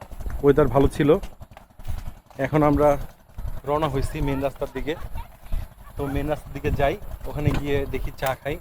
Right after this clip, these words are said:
আর ওখানে সন্ধ্যার পরে যে বসার জায়গাটা, ওই জায়গাটাও দেখাই। আজকে যে রেস্টুরেন্টের কথাটা বলছিলাম, ওই রেস্টুরেন্টটা আখা-, মানে দেখা যাচ্ছে না এখন, কাছে গেলে দেখা যাবে। এখনও খুলে নাই, হয়তো বা আজকে কোনো কারণে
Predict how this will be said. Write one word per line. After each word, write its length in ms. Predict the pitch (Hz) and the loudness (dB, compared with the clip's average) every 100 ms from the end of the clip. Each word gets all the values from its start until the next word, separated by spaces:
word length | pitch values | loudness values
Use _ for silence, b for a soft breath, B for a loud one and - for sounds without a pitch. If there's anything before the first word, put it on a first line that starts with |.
| - - - - - - - - - - 135 | -12 -12 -10 -8 -8 -10 -12 -18 -14 -10 -4
আর 220 | 131 127 | -2 -2
ওখানে 220 | 131 143 | -4 -4
সন্ধ্যার 360 | - 147 147 156 | -4 -2 -2 -2
পরে 180 | 156 | -2
যে 100 | 151 | 0
বসার 280 | 139 131 156 | 0 0 0
জায়গাটা, 380 | 139 135 135 160 - - - - - - - - | 2 2 0 -2 -4 -8 -10 -16 -18 -6 -4 -2
ওই 100 | 147 | 0
জায়গাটাও 340 | 147 147 147 135 | 2 2 0 -2
দেখাই। 360 | 131 143 160 - - - - - - - - - - - - | -4 -4 -6 -8 -14 -14 -10 -10 -10 -20 -20 -20 -20 -18 -10
আজকে 280 | 135 - 165 | -10 -6 -2
যে 120 | 156 | 2
রেস্টুরেন্টের 420 | 151 - 170 165 156 | 2 4 4 4 2
কথাটা 240 | 170 165 | 4 4
বলছিলাম, 480 | 147 143 170 165 156 | 4 2 4 4 6
ওই 60 | |
রেস্টুরেন্টটা 540 | 143 135 151 147 147 143 | 4 4 4 4 4 4
আখা-, 240 | - 151 - - | 4 0 -2 -4
মানে 160 | 143 131 | -4 0
দেখা 180 | 139 165 | 4 4
যাচ্ছে 220 | - 151 | 2 -2
না 60 | |
এখন, 220 | 123 139 175 | -2 -4 -4
কাছে 240 | 131 143 | -2 0
গেলে 120 | 143 | 0
দেখা 200 | 139 131 | 0 -2
যাবে। 260 | 131 123 170 - - - - - - - - _ - | -2 -2 -4 -6 -12 -16 -18 -18 -18 -20 -20 _ -2
এখনও 340 | 147 151 160 | 0 2 0
খুলে 300 | - - 170 | 0 0 0
নাই, 140 | 143 113 - - | 0 -4 -10 -4
হয়তো 220 | 139 156 | -2 0
বা 100 | 151 | 0
আজকে 180 | 139 151 | 0 -4
কোনো 200 | 139 139 | -4 -2
কারণে 240 | 143 143 | -2 -2